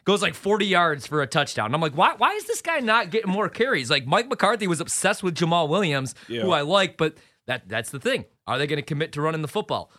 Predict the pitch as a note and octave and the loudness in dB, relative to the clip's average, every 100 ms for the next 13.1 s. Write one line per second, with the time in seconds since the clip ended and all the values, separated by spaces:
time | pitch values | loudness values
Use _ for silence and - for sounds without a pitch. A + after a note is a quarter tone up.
0 | _ D#3 G#3 D3 A#2+ D#3 E3+ F3 F3+ D#3 | _ -2 -2 -2 -2 0 -2 -2 -2 -4
1 | B2+ F#2+ D#3+ F3 D#3 E3+ D3 B2 D#3 E3 | -8 -2 0 0 0 0 -2 -4 -2 -2
2 | C#3 C#3+ C3+ A#2+ D3 D#3+ C3 A#2 D#3 G#2 | -4 -4 -4 -2 -2 -2 -2 -2 -2 0
3 | D3+ D3+ D3+ D#3 C#3+ - A#2+ F3+ C#3 A2 | 0 2 2 0 -2 -6 -2 0 0 -2
4 | A#2 A#2+ B2+ A2+ - - _ _ C#3+ B2+ | -2 -2 -2 -4 -6 -14 _ _ -4 0
5 | B2+ G3+ D#3+ C3 D3 C3 B2+ A2+ - C3 | 2 2 -2 -4 -2 -2 -2 -4 -2 -2
6 | - C3+ B2 B2+ D3 - A#2+ A#2 A#2+ A#2+ | -2 -4 -4 -2 -2 -2 -6 -6 -6 -4
7 | A#2 A#2+ A2 A#2 D#3+ C#3+ A2+ G2 _ _ | -2 -4 -4 -2 -2 -2 -4 -8 _ _
8 | - C#3 D3 D3 A#2 C3+ D#3+ C3+ B2+ - | -6 -2 -2 -2 -4 -2 0 0 -2 -4
9 | - A#2+ A#2+ - B3 B3 B3+ A3 - _ | -8 -6 -6 -2 -2 2 2 0 -4 _
10 | _ E3 G3 F#3 D3+ - - F3 F#3+ G3+ | _ -4 -2 -4 -8 -6 -4 -4 -2 -2
11 | G3 G3+ G3 C#3+ D3 C#3+ C3+ C#3+ G#3+ D#4 | 0 -2 -2 -6 -4 -6 -4 -2 -2 -4
12 | B2+ - D#3+ D#3+ - C3+ B2+ - - B2+ | -10 -4 -2 -2 -6 -4 -4 -6 -4 -4
13 | - | -6